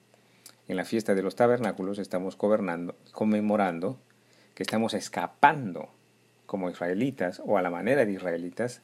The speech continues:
escapando de estas cosas, de estas costumbres, de las que fuimos siervos en un tiempo pasado.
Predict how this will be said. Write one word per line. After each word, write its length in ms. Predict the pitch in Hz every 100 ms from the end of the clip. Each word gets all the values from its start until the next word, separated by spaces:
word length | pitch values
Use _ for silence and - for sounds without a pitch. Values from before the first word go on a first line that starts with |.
| _
escapando 640 | - - 95 - 185 175 110
de 80 |
estas 280 | 101 - 90
cosas, 360 | - 90 90 95
de 80 | 113
estas 220 | 120 120
costumbres, 760 | 101 - 92 87 85 82 - _ _ _ _ _ _ _ _ _ _ _ _ _ _
de 160 | 113 110
las 220 | 101 90
que 140 | - 90
fuimos 480 | - 190 151 98
siervos 800 | - - 156 135 90 87 - - -
en 140 | 104 98
un 140 | 95
tiempo 300 | 101 87 90
pasado. 560 | - - - 98 -